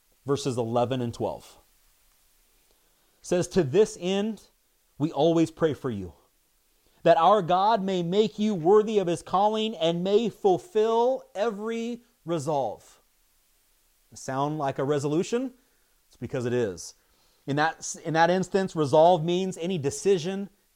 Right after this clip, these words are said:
any action, any commitment, any resolution you make. I'm gonna read it again. "To this end, we always pray for you, that our God may make you worthy of his calling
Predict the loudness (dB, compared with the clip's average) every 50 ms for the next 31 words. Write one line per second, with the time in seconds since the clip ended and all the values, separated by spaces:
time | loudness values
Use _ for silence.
0 | _ _ -6 -4 -4 -4 -6 -6 _ -4 -2 -2 -4 -6 -6 -4 -2 -2 -2 -4
1 | -6 -8 _ _ _ _ _ _ -4 -2 -2 -2 -4 -4 -6 -6 -4 -8 -8 -10
2 | -6 -6 -6 -4 -6 -6 -12 -18 _ _ _ _ _ -6 -4 -4 -2 -4 -4 -4
3 | -6 -6 -6 -4 -6 -6 -4 -4 -4 -6 -6 -8 -10 -8 -8 -6 -6 -6 -6 -8
4 | -10 -12 -14 -16 _ -20 -20 _ _ _ _ _ _ _ _ _ _ _ _ _
5 | _ _ _ _ _ _ _ _ _ _ _ _ _ -8 -6 -4 -2 -2 -2 -2
6 | -2 -2 -4 -4 -4 -4 -4 -4 -6 -2 -2 0 2 2 2 2 0 -4 -6 -6
7 | -4 -2 -2 -2 -2 0 0 2 2 0 0 -2 -4 -4 -2 -2 -2 -4 -4 -4
8 | -2 -2 -2 -2 -2 -2 0 0 0 0 0 0 0 0 0 0 0 -2 -4 -2
9 | -2 -4 -4 -4 -4 -6 -6 -4 -2 -2 -2 -2 0 -2 -2 -2 -2 -6 -4 -4
10 | -4 -2 -2 -4 -6 -8 -10